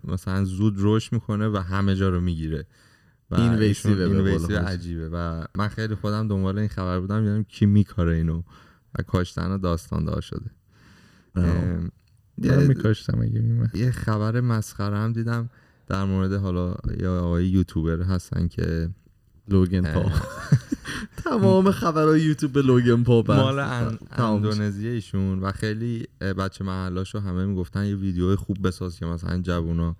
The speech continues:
Speaker 1: یاد بگیرن از تو اینا." ایشون هم میاد یه فیلم از خودش می‌گیره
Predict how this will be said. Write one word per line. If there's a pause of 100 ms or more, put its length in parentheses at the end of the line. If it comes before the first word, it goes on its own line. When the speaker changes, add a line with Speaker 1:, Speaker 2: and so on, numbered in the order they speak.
(320)
Speaker 1:
یاد
بگیرن
از
تو
اینا." (680)
ایشون
هم
میاد
یه
فیلم
از
خودش
می‌گیره